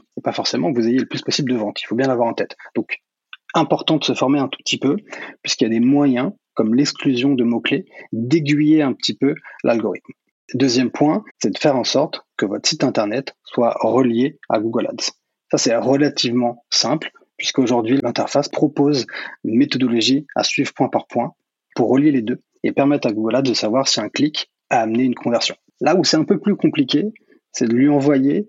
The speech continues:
ces fameuses listes de clients, des listes d'emails finalement qui correspondent aux personnes qui ont déjà acheté chez vous ou en tout cas qui vous intéressent beaucoup parce que vous aurez téléchargé encore une fois un livre blanc. Là,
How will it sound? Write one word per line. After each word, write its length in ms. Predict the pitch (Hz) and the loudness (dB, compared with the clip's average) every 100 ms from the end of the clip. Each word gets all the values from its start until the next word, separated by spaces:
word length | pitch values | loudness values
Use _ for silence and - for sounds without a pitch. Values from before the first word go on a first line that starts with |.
| _ - | _ -4
ces 140 | 139 | -2
fameuses 340 | 127 143 120 | 2 2 2
listes 220 | 143 170 123 | 0 0 0
de 120 | 123 | 0
clients, 400 | - 120 113 - _ - | 0 0 -2 -8 _ -2
des 80 | |
listes 260 | 110 156 - | 2 2 0
d'emails 440 | 107 120 110 143 | 0 0 0 -2
finalement 360 | 156 113 107 131 | -2 -4 -2 -4
qui 120 | - | -6
correspondent 380 | - 104 - 135 | -6 -4 0 0
aux 40 | |
personnes 300 | 110 113 165 | 0 -2 -2
qui 120 | 156 127 | 0 -4
ont 80 | |
déjà 300 | 110 131 131 | 0 0 2
acheté 220 | 135 - - | 0 -2 -2
chez 140 | 117 | 0
vous 180 | 110 185 - - | 0 0 -2 -6
ou 80 | 117 | -6
en 40 | |
tout 100 | 101 - | -2 -4
cas 100 | 156 | -2
qui 140 | 120 | -4
vous 100 | 117 | -6
intéressent 380 | 107 120 120 107 | -4 -2 -2 -4
beaucoup 240 | 110 - - - | -8 -10 -14 -10
parce 120 | - | -4
que 100 | 107 | -2
vous 80 | 101 | -2
aurez 140 | 98 | -4
téléchargé 400 | - 101 104 117 | -4 -2 -2 -2
encore 200 | 127 104 | -2 -4
une 80 | 104 | -6
fois 180 | - 123 | -6 -6
un 20 | |
livre 220 | 113 110 | -4 -4
blanc. 160 | 104 - - - - - - - | -6 -10 -16 -14 -14 -16 -12 -2
Là, 420 | 120 135 151 | 2 4 2